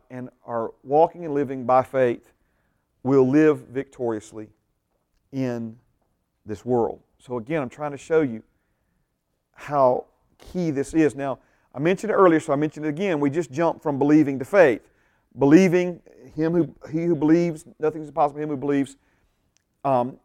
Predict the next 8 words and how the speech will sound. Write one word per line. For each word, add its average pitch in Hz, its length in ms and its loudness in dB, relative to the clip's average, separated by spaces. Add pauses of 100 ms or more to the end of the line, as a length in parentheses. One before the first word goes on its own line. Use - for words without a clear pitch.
faith, 190 640 6 (360)
again, 156 460 0 (640)
your 160 220 4
innate, 180 600 6 (120)
God-given 160 500 6
ability 160 380 0
to 139 80 -10
believe, 143 520 2